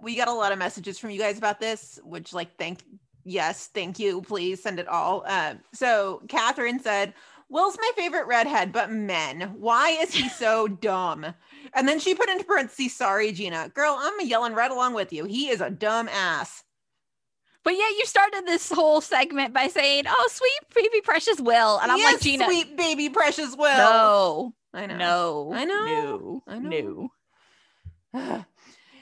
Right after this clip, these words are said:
Speaker 1: She said he's throwing a slightly different version of season seven finale of Grey's Anatomy. He's messing with the clinical trial and just like Meredith. And she said, "Not quite, 'cause May-, Med and Grace Sloan."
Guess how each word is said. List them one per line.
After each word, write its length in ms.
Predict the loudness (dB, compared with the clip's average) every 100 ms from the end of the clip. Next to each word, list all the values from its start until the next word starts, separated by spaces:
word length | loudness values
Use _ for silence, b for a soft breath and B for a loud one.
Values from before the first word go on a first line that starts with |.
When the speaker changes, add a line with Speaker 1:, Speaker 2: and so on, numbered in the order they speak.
| b
Speaker 1:
She 160 | -16 -4
said 160 | -2
he's 200 | -2 -4
throwing 340 | 0 2 2 0
a 60 |
slightly 400 | -2 0 0 0
different 300 | -2 -2 -4
version 360 | -6 -6 -4 -6
of 100 | -8
season 380 | -6 -6 -6 -6
seven 320 | -4 -4 -6
finale 420 | -6 -2 0 0
of 120 | -2
Grey's 280 | -4 -6 -6
Anatomy. 480 | -4 -4 -4 -8 -16
He's 240 | -14 -14
messing 300 | -10 -10 -10
with 120 | -10
the 60 | -10
clinical 400 | -6 -4 -4 -6
trial 440 | -4 -2 0 -2
and 200 | -4 -8
just 380 | -6 -4 -6 -4
like 180 | -4 -4
Meredith. 640 | 0 0 2 2 0 -2
And 140 | -10 -12
she 100 | -8
said, 240 | -6 -6
"Not 280 | -4 -2 -2
quite, 340 | 0 0 0 -4
'cause 160 | -10
May-, 300 | -6 -4 -4
Med 260 | -4 -2 0
and 160 | 0
Grace 260 | 0 -2 -2
Sloan." 560 | -4 -2 0 -2 -6